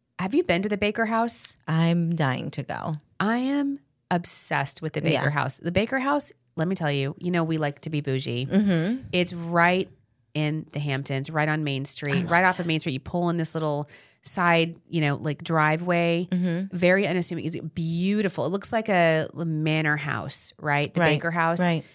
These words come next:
Speaker 1: But it's, like, in the heart of the downtown. It is great location. It's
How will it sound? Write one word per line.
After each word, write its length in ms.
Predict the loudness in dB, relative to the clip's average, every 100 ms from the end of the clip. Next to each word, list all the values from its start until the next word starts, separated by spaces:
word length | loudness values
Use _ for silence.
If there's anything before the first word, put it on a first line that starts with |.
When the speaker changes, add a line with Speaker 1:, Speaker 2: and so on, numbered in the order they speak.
| _
Speaker 1:
But 100 | 0
it's, 200 | 0 0
like, 200 | -4 -6 -4
in 120 | -4
the 80 | -4
heart 480 | 0 4 4 2 _ _ 0
of 340 | 2 0 -6
the 320 | -4 -4 -4
downtown. 600 | -4 -4 -4 -4 -6 -8 -6
It 80 | 0
is 280 | 0 0 -4 -8 _
great 400 | -6 0 2 2
location. 760 | 0 -2 -2 -4 -2 -2 -2 -6 _ _
It's 160 | -6 -6